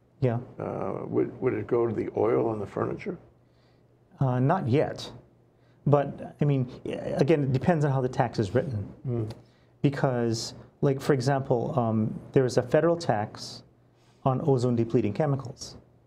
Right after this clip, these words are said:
Speaker 1: You, you know, like, uh, so if you, if you buy a, a refrigerator or a, um, or a freezer,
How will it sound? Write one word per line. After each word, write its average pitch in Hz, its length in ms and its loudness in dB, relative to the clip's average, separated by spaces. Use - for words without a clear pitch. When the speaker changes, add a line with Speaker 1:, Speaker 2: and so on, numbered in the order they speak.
Speaker 1:
You, 135 180 0
you 123 80 2
know, 110 80 0
like, - 280 -2
uh, 101 300 2
so - 140 0
if 113 160 0
you, 131 100 2
if 135 160 -2
you 127 80 2
buy 113 220 2
a, 104 180 2
a - 180 0
refrigerator 104 880 2
or 107 220 2
a, 95 340 2
um, 98 500 0
or 131 100 2
a 113 40 -4
freezer, 107 600 -2